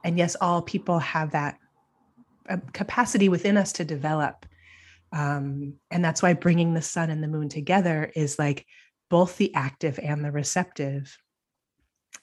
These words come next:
And so how can I call on these energies when I need them? Only being in a lunar space can maybe get into, like, too much reflection and not enough action.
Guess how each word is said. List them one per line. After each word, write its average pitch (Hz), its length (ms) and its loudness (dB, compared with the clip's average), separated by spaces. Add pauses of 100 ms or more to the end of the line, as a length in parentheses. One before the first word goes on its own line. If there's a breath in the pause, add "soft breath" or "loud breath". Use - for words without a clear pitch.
And 170 180 2
so 151 200 -2
how 170 220 2
can 165 180 -2
I 143 120 -2
call 208 400 4
on 165 180 2
these 151 260 -4
energies 143 460 -4
when 156 120 -4
I 151 80 -6
need 190 280 4
them? 147 280 -2 (520 loud breath)
Only 233 320 10
being 190 460 6
in 175 140 0
a 170 80 4
lunar 180 360 2
space - 880 -2 (600 soft breath)
can 180 320 2
maybe 220 300 8
get 208 260 2
into, 180 240 2
like, 160 240 0 (240)
too 220 580 4
much 185 540 0
reflection 175 760 4
and 156 200 -4
not 208 360 -2
enough 180 320 0
action. 160 680 -4